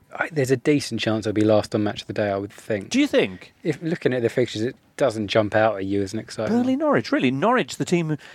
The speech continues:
Speaker 2: who stunned us
Speaker 1: I,
Speaker 2: all
Speaker 1: actually,
Speaker 2: last
Speaker 1: actually,
Speaker 2: weekend.
Speaker 1: to be fair, there's a Friday night game which will almost by definition be last on Match of the Day, so I've embarrassed myself there.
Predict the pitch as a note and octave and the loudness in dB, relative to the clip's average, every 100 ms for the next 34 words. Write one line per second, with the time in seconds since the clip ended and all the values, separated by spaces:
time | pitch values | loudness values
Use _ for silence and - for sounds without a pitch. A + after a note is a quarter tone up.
0 | - D3 C#3+ - F#3 G3+ F3 D#3+ E3 D3 | -2 0 0 0 0 2 0 0 0 2
1 | C#3+ C3 - E3 - G#2+ D#2+ C3 D3+ B2+ | 2 2 2 0 0 -2 0 -2 0 2
2 | A#2+ A#2 - B2+ A2+ A2+ A#2 A2 G#2 G2+ | 2 0 0 0 2 2 2 2 0 -2
3 | - G#2+ C3+ G#2 G2+ _ A2+ G#2 A2+ G#2 | -4 -4 -2 -2 -4 _ 0 2 0 -2
4 | - G#2 G#2 - G2 F#2+ F#2 F#2 F2+ - | 0 -2 -2 -4 -6 -6 -6 -6 -8 -10
5 | F#2+ F#2 - G#2 G2+ F#2 A2+ G2+ G#2 A2 | -12 -10 -12 -6 -4 -2 0 0 2 2
6 | G2+ - G2+ - G2+ - G#2+ | 2 0 -8 -8 -8 -8 -10